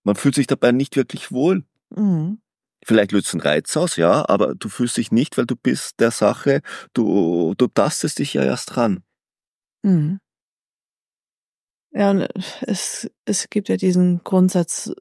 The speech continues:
Speaker 2: wie innen so außen, wie
Speaker 1: Mhm.
Speaker 2: unten so oben.
Speaker 1: Mhm.
Speaker 2: Ne?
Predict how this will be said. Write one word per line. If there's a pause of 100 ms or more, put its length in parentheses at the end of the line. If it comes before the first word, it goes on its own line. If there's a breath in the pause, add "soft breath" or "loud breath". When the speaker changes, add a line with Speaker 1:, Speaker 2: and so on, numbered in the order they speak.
Speaker 2:
wie
innen
so
außen,
wie
Speaker 1:
Mhm.
Speaker 2:
unten
so
oben. (120)
Speaker 1:
Mhm. (260)
Speaker 2:
Ne?